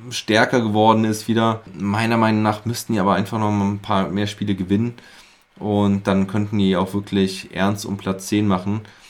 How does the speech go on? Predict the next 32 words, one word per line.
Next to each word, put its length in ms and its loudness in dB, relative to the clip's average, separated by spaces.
Portland 340 0
Trail 180 4
Blazers, 460 4
fünf 300 -4
Niederlagen 360 2
in 100 -2
Folge. 440 0
Ich 180 -6
glaub, 280 2
da 240 4
wird 140 -2
nichts 180 -8
mehr 100 0
gehen 200 0
die 80 0
Saison. 460 0
Und 680 4
ja, 160 6
die 80 0
Pelicans 500 2
auf 220 -2
Platz 220 0
zehn 180 0
jetzt. 340 -2
Brandon 320 6
Ingram 380 0
ist 200 -4
zurück. 380 -2
Drei 280 4
Siege 220 -4
in 100 -2
Folge, 380 0